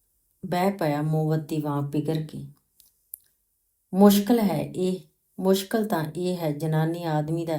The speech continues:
ਇੱਕ ਜੁਝ ਹੈ, ਜਾਨੀ ਜਨਾਨੀ ਦੀ ਹੀ ਕਮਜ਼ੋਰੀ ਵਕਤ ਪਾ ਕੇ ਆਦਮੀ ਦੀ ਕਮਜ਼ੋਰੀ ਬਣ ਜਾਇਆ ਕਰਦੀ ਹੈ।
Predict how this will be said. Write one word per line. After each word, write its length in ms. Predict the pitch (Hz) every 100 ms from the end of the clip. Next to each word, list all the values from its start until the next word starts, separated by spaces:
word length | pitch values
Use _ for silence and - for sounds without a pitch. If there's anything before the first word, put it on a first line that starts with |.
| 151
ਇੱਕ 300 | 190 - - 190 - _ _ _ -
ਜੁਝ 400 | 165 170 156 147
ਹੈ, 280 | 139 160 - _ _ _ _ _ _ _ _
ਜਾਨੀ 340 | 185 175 170 170
ਜਨਾਨੀ 440 | 170 160 170 185
ਦੀ 200 | 180 156
ਹੀ 160 | 156 -
ਕਮਜ਼ੋਰੀ 560 | 180 165 156 151 151
ਵਕਤ 400 | 156 160 156 -
ਪਾ 240 | - 156 147
ਕੇ 200 | 147 147 - - -
ਆਦਮੀ 380 | 160 156 175 175
ਦੀ 140 | 170
ਕਮਜ਼ੋਰੀ 580 | 156 156 147 147 147 147
ਬਣ 240 | 147 143
ਜਾਇਆ 260 | 139 143 139
ਕਰਦੀ 380 | 143 139 139
ਹੈ। 140 | 135